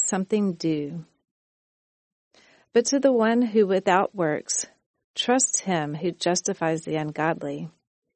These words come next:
such faith is reckoned as righteousness. For the promise that he would inherit in the world did not come to Abraham or to his descendants through the law, but through the righteousness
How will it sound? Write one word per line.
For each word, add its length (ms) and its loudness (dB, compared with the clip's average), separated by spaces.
such 440 -2
faith 400 -2
is 180 -6
reckoned 640 -6
as 260 -8
righteousness. 880 -10
For 120 4
the 120 4
promise 580 2
that 120 0
he 180 2
would 120 2
inherit 640 0
in 100 -6
the 100 -2
world 340 0
did 140 -2
not 200 0
come 340 0
to 220 -4
Abraham 680 -6
or 80 0
to 220 0
his 100 2
descendants 840 -2
through 140 0
the 120 0
law, 520 -2
but 180 0
through 160 2
the 180 4
righteousness 880 -2